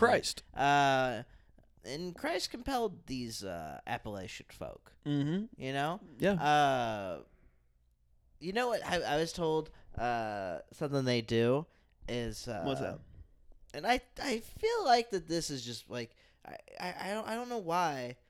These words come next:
Speaker 2: but, like, I remember, like, one of the ladies in the church being like, "You know, they put Mountain Dew in the bottles to feed their babies
Speaker 1: Mm.
Speaker 2: 'cause they can't afford milk." And I was like, "I
Speaker 1: But they,
Speaker 2: don't"
Speaker 1: but they can afford the dew?
Speaker 2: Yeah,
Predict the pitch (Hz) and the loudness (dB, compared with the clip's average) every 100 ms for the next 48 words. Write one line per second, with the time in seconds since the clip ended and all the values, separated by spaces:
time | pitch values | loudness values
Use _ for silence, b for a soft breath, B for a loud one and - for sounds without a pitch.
0 | _ _ _ _ _ 135 131 131 135 143 | _ _ _ _ _ -6 -4 -4 -4 -2
1 | 147 135 127 131 123 120 113 113 - 120 | -2 -2 -2 -4 -2 -4 -4 -8 -8 -8
2 | - 113 107 104 - - 120 123 123 107 | -8 -10 -8 -10 -12 -16 -8 -4 -4 -4
3 | 98 80 - _ _ _ _ - - - | -6 -10 -16 _ _ _ _ -18 -16 -12
4 | 131 117 127 135 123 113 131 139 120 104 | -12 -8 -6 -4 -6 -4 0 2 0 -6
5 | 101 117 127 120 92 98 - - 120 107 | -6 -2 0 0 -4 -12 -18 -14 -14 -12
6 | 101 92 110 113 92 - _ - - _ | -14 -10 -6 -6 -8 -16 _ -20 -20 _
7 | _ _ _ - 156 143 123 107 104 127 | _ _ _ -2 0 0 -4 -8 -8 -4
8 | 120 110 - 127 110 110 123 113 - - | -4 -4 -4 -4 -4 -4 -4 -4 -6 -14
9 | - - - _ - - - 127 127 131 | -16 -20 -20 _ -20 -16 -8 -2 0 0
10 | 135 - 135 127 127 - - 165 165 139 | 0 -2 -2 -2 -6 -14 -4 2 4 2
11 | 87 139 165 160 - 170 165 135 156 254 | 0 2 6 6 8 10 10 10 12 12
12 | 381 - _ _ 175 | 8 -2 _ _ 0